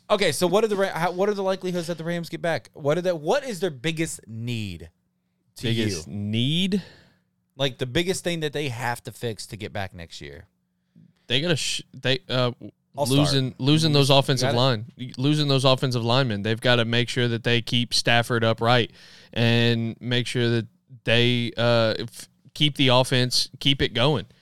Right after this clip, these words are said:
Speaker 2: Uh, the argument could be made that, um, no ma-, uh, you gotta keep Aaron Donald.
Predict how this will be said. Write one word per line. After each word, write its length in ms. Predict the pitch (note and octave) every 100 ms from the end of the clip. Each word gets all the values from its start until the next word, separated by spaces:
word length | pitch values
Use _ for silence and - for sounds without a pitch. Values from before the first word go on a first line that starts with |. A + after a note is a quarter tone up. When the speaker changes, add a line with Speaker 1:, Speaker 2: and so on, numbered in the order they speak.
| _ _ _ _
Speaker 2:
Uh, 460 | A#2+ A#2 A#2 A#2 A2+
the 140 | B2+ A#2
argument 400 | A#2+ C3 C3+ A2
could 220 | C3+ C#3+
be 100 | C#3+
made 380 | A2+ G#2+ A2+ C3
that, 300 | A#2+ G#2+ G#2+
um, 500 | A2 G#2+ G#2 G#2 G2+ - _ _ _ _ _ _ _ A2
no 200 | A#2+ B2+
ma-, 220 | B2 B2+
uh, 180 | B2 A#2+ A2
you 180 | B2+ B2
gotta 220 | C3 B2
keep 260 | - B2+ -
Aaron 240 | B2+ B2+
Donald. 340 | B2 D3+ F#2+